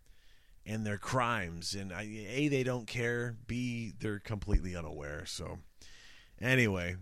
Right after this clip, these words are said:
that's why we start with the moment of faith. Give you a little bit of <laughs> self,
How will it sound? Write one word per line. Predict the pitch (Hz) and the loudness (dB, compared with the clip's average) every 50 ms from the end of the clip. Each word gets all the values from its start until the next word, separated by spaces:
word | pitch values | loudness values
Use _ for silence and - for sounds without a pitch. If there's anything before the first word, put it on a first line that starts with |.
| 107 | 0
that's | 113 147 160 - - | 2 2 2 2 2
why | 160 151 135 127 | 2 4 4 4
we | 120 110 110 | 4 4 2
start | 104 - - 120 110 98 | 2 4 4 4 2 2
with | 98 95 | 2 0
the | - 98 | 0 0
moment | 92 92 92 92 92 90 | 2 2 0 0 0 -2
of | 87 85 | -2 -4
faith. | - - 98 90 87 85 - - | 0 2 2 2 2 2 0 2
Give | 120 117 104 | 4 4 4
you | 104 101 98 | 4 2 2
a | |
little | 101 104 98 95 | 2 2 2 2
bit | 90 101 95 | 0 0 0
of | 92 90 87 | 0 0 -2
<laughs> | - - - - | -4 -8 -10 -4
self, | - - - - 135 113 104 - - - - | 0 2 6 6 6 6 6 2 -4 -8 -10